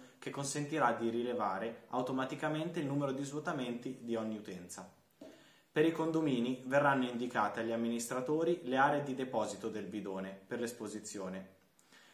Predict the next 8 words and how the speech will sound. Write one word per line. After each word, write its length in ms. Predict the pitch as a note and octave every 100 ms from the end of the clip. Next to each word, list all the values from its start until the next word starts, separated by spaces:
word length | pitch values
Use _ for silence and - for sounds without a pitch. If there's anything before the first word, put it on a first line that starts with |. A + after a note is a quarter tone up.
| _
Per 120 | C3+
l'anno 260 | D3 D3 C#3+
in 100 | C#3
corso 680 | C3 B2 - - D3 - -
questo 280 | C#3 -
metodo 340 | D3 D#3+ F3 E3
sarà 240 | - C#3
sperimentale 920 | C#3 C#3+ C3 B2 A#2+ G#2+ F#2 F#2+ G2+